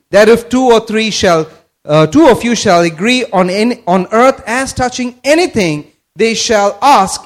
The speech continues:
it shall be done for them of my Father which is in heaven.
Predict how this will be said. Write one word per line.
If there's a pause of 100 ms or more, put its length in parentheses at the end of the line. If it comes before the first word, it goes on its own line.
it
shall
be
done
for
them (340)
of
my
Father
which
is
in
heaven.